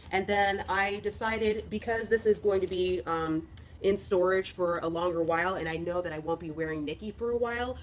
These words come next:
I just, I decided to put her in here as well. Um, because this worked out so well, I decided to go ahead and try this on some of my units that I've been storing in boxes, and this is how that came out.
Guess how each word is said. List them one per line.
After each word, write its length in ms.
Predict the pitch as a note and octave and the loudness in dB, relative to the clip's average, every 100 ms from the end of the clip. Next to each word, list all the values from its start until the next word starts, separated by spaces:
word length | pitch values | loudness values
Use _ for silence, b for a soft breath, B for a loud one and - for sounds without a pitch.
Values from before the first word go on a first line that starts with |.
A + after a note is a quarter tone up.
| B | B
I 120 | A3 A#3+ | -4 -4
just, 340 | B3+ C4 - | -4 -6 2
I 120 | G#3+ | 4
decided 360 | A3+ B3 A3 G3+ | 4 -2 -4 -6
to 60 | - | -6
put 200 | - F3 | -6 -2
her 140 | G3 | -2
in 180 | D#3 E3+ | -2 -2
here 180 | E3 D3+ | -4 -6
as 140 | D3 | -6
well. 340 | D3+ C#3+ A2+ - B B B | -8 -8 -10 -14 B B B
Um, 160 | F3+ F#3 | 0 0
because 300 | G#3+ B3 A#3+ | -2 -2 2
this 220 | G#3 G#3 | 2 2
worked 200 | F3+ F3 | -4 -4
out 140 | D#3+ | -6
so 120 | - D#3 | -4 -4
well, 340 | D#3+ F3+ C4 B B | -2 -2 -4 B B
I 80 | G#3+ | -2
decided 400 | A#3 C#4 C4+ G#3+ | -2 -4 -4 -4
to 60 | |
go 180 | G3+ G3+ | -2 0
ahead 220 | G3 F#3+ | 0 0
and 100 | F3+ | -2
try 340 | - F3+ F3 F#3+ | -2 0 0 0
this 260 | G#3+ G#3+ | -6 -4
on 160 | F3 F3 | -6 -4
some 200 | F#3 F3+ | -2 -2
of 120 | E3+ | -2
my 80 | E3 | -6
units 440 | D#3 E3 G#3 - | -6 -6 -6 -8
that 120 | F3+ | -6
I've 140 | E3 D#3+ | -6 -6
been 100 | D#3 | -8
storing 400 | - E3+ F3 E3 | -8 -6 -4 -6
in 100 | D#3+ | -8
boxes, 680 | C#3 E3+ - C#4+ D4 - - B B B | -8 -8 -8 -8 -6 -8 -12 B B B
and 500 | F3+ F3 F3 F3+ F#3 | 2 4 2 0 -2
this 760 | E3+ D#3 F3 A#3+ D#3+ - - - - - - - - - - - - | -4 -6 -2 -2 -2 -4 -6 -8 -14 -18 -18 -18 -20 -18 -18 -14 -4
is 160 | F3+ F3+ | -4 0
how 480 | F#3 F3 F3 F3+ - - | 0 0 0 -2 -6 -10
that 240 | E3+ G#3 - | -2 -2 0
came 220 | D#3+ D3 | -4 -4
out. 180 | - | -8